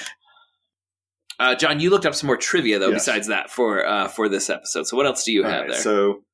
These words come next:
Speaker 2: uh, this was written by Kazune Kawahara, who has written s-, several shoujo manga,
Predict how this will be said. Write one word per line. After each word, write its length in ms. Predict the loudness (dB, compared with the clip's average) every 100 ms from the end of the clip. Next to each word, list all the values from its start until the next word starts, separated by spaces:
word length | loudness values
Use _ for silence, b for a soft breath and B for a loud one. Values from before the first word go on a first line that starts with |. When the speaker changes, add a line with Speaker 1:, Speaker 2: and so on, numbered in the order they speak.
| _ _ -4
Speaker 2:
uh, 200 | 0 2
this 200 | 0 0
was 300 | 0 0 0
written 300 | 0 0 0
by 240 | 2 2
Kazune 560 | 0 0 -2 0 0 -2
Kawahara, 760 | -2 -2 -2 0 -2 0 -2 -6 _ _ _ -2
who 60 |
has 140 | 0 0
written 200 | -2 -4
s-, 180 | -10 _ -16
several 580 | -4 -2 2 0 -2 -6
shoujo 320 | -4 -2 0
manga, 440 | -2 -2 -2 -2